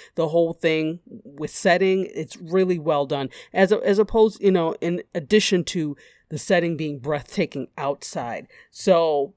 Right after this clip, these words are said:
he just basically goes crazy. He takes his job as a caretaker, Jack does, because he's supposed to use that time. He says he thinks it's a perfect time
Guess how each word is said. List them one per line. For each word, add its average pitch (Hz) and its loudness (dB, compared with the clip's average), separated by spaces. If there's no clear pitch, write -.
he 233 4
just 208 6
basically 170 -2
goes 147 -4
crazy. 143 -4
He 208 6
takes 262 2
his 240 2
job 170 2
as 156 2
a 151 0
caretaker, 143 -2
Jack 143 -4
does, 123 -6
because 147 -2
he's 170 -4
supposed 185 -4
to 180 -2
use 165 -4
that 156 0
time. 131 -4
He 156 -6
says 151 -4
he 165 -8
thinks 208 0
it's 175 -8
a 139 -6
perfect - -6
time 151 0